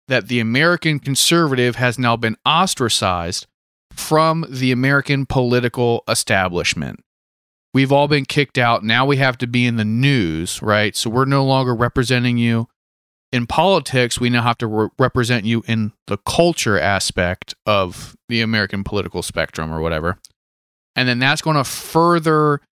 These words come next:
uh, motivate these, like,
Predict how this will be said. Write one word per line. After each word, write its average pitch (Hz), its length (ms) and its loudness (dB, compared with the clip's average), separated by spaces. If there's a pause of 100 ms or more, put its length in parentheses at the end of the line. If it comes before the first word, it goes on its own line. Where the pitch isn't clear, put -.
(460)
uh, 139 580 0
motivate 135 800 2 (600)
these, 127 500 0
like, 117 220 0